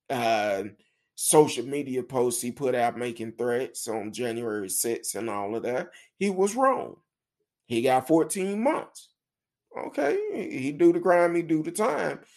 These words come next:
But here, little, little Becky, though, um, uh, Jennifer Ryan,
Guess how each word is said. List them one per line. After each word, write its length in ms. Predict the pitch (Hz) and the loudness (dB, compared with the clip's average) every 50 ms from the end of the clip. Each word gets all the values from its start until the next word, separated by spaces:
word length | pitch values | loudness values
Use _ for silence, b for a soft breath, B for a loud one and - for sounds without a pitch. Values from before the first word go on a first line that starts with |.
| b b b - | b b b -6
But 160 | - 131 131 | -2 -2 0
here, 220 | 117 143 151 156 | 4 4 6 6
little, 320 | 151 151 160 156 156 156 - - - | 6 6 6 6 6 4 -2 -10 -6
little 300 | 151 135 139 135 131 135 | -2 0 0 0 2 4
Becky, 340 | 165 220 285 - - 302 - | 6 8 8 6 4 0 -2
though, 320 | 139 127 113 131 135 - _ _ _ _ _ _ _ _ _ _ _ _ _ _ _ _ _ _ - | 0 0 0 -2 -4 -8 _ _ _ _ _ _ _ _ _ _ _ _ _ _ _ _ _ _ -8
um, 640 | 127 123 123 123 123 120 117 113 95 92 107 101 - _ _ _ _ _ _ _ _ _ _ - - - | -2 0 2 2 4 4 2 2 0 -4 -10 -14 -16 _ _ _ _ _ _ _ _ _ _ -20 -12 -8
uh, 280 | - 123 117 113 117 107 | -6 -2 0 0 0 -2
Jennifer 500 | 90 - 127 147 147 143 135 - 139 135 | -2 -2 0 0 2 0 0 -2 -4 -2
Ryan, 640 | 127 135 156 180 214 247 233 113 107 165 175 196 190 | 2 4 4 4 4 4 2 -2 -2 -4 -6 -8 -10